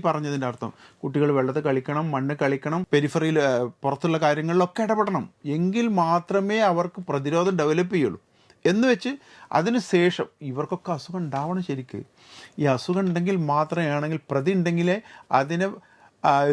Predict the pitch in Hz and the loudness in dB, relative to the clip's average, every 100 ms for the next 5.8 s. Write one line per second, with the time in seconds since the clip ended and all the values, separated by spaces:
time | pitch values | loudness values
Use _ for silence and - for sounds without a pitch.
0 | 147 160 170 190 - 190 185 175 160 165 | 4 2 2 0 4 4 4 0 0 0
1 | 160 147 170 - 180 175 170 165 151 143 | 0 0 -2 0 0 2 0 -2 -2 0
2 | 147 156 156 160 170 160 143 139 135 131 | 0 0 -2 -8 -4 2 2 2 -4 -12
3 | - - 185 208 185 185 180 190 190 185 | -14 -12 -6 -4 -2 0 2 2 0 0
4 | 165 160 160 170 165 165 160 151 151 156 | -2 -4 -6 -4 -4 -2 -2 -2 -2 -4
5 | 160 156 156 156 151 147 131 | -4 -4 -4 -4 -2 -4 -4